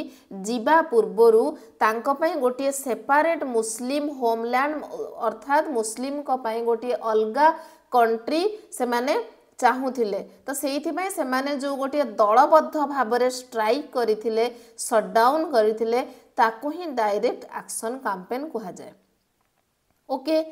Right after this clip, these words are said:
ତାପରେ ଦେଖିବା ତିନି ନମ୍ବର, ଇଣ୍ଟେରିମ୍ ଗଭର୍ଣ୍ଣମେଣ୍ଟ, ମୁଁ କହିଥିଲି ଆଗକୁ ଇଣ୍ଟେରିମ୍ ଗଭର୍ଣ୍ଣମେଣ୍ଟ ବିଷୟରେ ଆଉ ଟିକେ ଏକ୍ସପ୍ଲେନ୍ କରିବି। ଇଏ ମଧ୍ୟ ନାଇଣ୍ଟିନ୍ ଫୋର୍ଟି ସିକ୍ସ ରେ ହେଇଥିଲା।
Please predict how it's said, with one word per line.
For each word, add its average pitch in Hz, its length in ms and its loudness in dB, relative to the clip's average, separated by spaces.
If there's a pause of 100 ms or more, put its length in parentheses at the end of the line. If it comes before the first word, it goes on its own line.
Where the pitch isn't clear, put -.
(340)
ତାପରେ 285 300 2
ଦେଖିବା 208 420 -2 (480)
ତିନି 320 220 -2
ନମ୍ବର, 214 320 0 (340)
ଇଣ୍ଟେରିମ୍ 311 720 -2
ଗଭର୍ଣ୍ଣମେଣ୍ଟ, 220 500 2 (200)
ମୁଁ 254 100 -6
କହିଥିଲି 302 440 2
ଆଗକୁ 254 380 2
ଇଣ୍ଟେରିମ୍ 285 640 -2
ଗଭର୍ଣ୍ଣମେଣ୍ଟ 247 380 0
ବିଷୟରେ 254 340 -2
ଆଉ 233 160 6
ଟିକେ 254 240 -6
ଏକ୍ସପ୍ଲେନ୍ 269 460 -6
କରିବି। 277 400 -2
ଇଏ 277 220 0
ମଧ୍ୟ 277 420 -2
ନାଇଣ୍ଟିନ୍ 247 460 -4
ଫୋର୍ଟି 262 380 -8
ସିକ୍ସ 285 360 -10
ରେ 277 100 -6
ହେଇଥିଲା। 269 440 -2